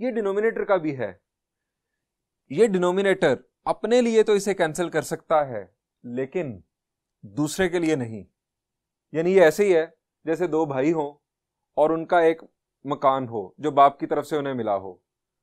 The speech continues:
अब आप क्या ये सोच सकते हैं कि एक भाई, मकान दोनों का है, एक भाई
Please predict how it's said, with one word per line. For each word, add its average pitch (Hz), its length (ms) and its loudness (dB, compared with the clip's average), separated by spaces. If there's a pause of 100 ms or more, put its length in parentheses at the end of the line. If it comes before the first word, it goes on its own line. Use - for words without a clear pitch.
(400)
अब 180 300 2
आप 156 340 4
क्या 170 140 2
ये 175 140 2
सोच 143 280 -6
सकते 190 280 -4
हैं 185 140 -2
कि 185 120 -10 (180)
एक 180 120 -2
भाई, 127 400 -2 (1400)
मकान 147 400 2
दोनों 180 260 2
का 214 160 6
है, 123 140 0 (560)
एक 185 280 6
भाई 165 360 0